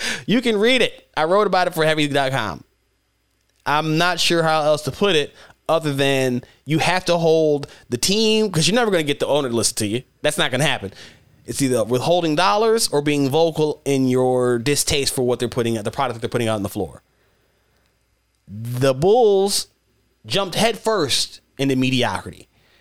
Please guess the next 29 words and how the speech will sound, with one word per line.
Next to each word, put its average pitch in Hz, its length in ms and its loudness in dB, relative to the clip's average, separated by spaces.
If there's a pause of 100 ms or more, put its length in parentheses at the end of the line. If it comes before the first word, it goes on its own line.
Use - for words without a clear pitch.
(220)
They, 143 160 2
they 131 360 -2
mortgaged 214 580 2
their 202 120 2
future 196 320 -2
for 143 400 0
a 120 420 -2
aging 165 500 0
veteran, 147 580 0 (300)
uh, 127 160 0
big 156 240 0
man 139 180 2
in 127 60 0
the 127 100 2
league 151 220 2
that 151 100 2
was 131 120 0
transitioning 131 680 0
from 123 240 0
his 123 180 0
skill 110 220 -2
set. - 300 -4 (1040)
They 139 160 2
then 160 300 -2 (100)
mortgaged 143 480 -2
more 202 320 2
of 202 80 -2
that 147 180 -2
future 113 540 -2